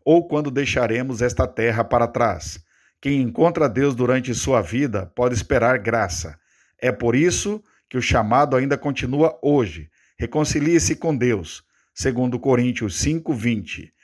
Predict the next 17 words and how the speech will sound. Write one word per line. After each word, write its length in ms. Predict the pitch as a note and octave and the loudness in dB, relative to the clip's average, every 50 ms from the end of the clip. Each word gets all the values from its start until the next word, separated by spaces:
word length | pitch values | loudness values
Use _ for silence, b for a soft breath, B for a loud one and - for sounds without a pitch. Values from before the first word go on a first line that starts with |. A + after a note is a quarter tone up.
| b b b b | b b b b
Quem 160 | - C#3 D3+ | 0 2 2
recebe 800 | D3+ C#3 C#3+ B2+ - - - C#3+ D3+ D#3+ D#3+ D#3 E3 E3+ E3+ - | 4 4 2 0 0 0 0 2 2 2 2 2 0 0 0 -2
a 80 | - B2+ | -2 -2
advertência 720 | B2 A#2 C3 A#2+ B2+ A#2+ G#2+ - - B2+ C#3+ D3 - - | -2 -2 -2 -2 -2 -2 -2 -4 -4 -2 -2 -2 -2 -6
também 560 | C3 - C3 A#2+ A2 G#2+ A2+ B2+ C#3+ E3 F3+ b b b b b b b b | -4 -2 -2 0 2 2 2 2 2 0 -4 b b b b b b b b
aceita 560 | C3+ C3+ B2 - - - D3+ E3 E3 - - | 0 0 2 0 0 2 2 2 2 2 -2
esse 160 | C#3+ - - - | -4 -4 -6 -4
conselho, 680 | - D#3 D3+ C3+ - - D3 D3 C#3+ A2 F2+ D#2+ D#2 - _ _ _ _ _ _ _ | -2 0 0 0 0 0 0 0 0 0 -2 -6 -12 -16 _ _ _ _ _ _ _
que 80 | - | -4
está 480 | A#2+ A#2 G#2 A2+ - C3+ C#3 C#3+ C#3 - - - | -4 -4 -4 0 2 2 4 4 2 0 -6 -10
inseparavelmente 1080 | E3+ F#3 D#3+ - - D3+ - - C3+ B2+ B2 A#2 D3+ D#3 C#3+ A#2+ A#2+ B2+ B2 - - | -10 -8 -6 -4 -4 -2 -2 0 0 0 2 2 0 0 0 -2 -2 -4 -4 -4 -4
ligado 440 | C#3 D3 A#2+ G2 A2 A2+ A#2 A2+ A#2+ | -4 -4 -4 -2 -2 -2 0 0 -2
à 20 | |
pessoa 540 | - - C3+ B2+ - - - A#2+ A#2+ B2 A#2+ | -2 -2 -2 -4 -4 -4 -4 -2 -2 0 0
de 80 | A#2 | 0
Jesus 360 | A2+ G#2+ B2 A#2 A#2 B2 A2+ - | 0 0 0 0 0 -2 -4 -4
Cristo. 520 | - A#2+ A#2 G#2 - - - - - - | -2 -2 -2 -2 -2 -6 -12 -20 -20 -20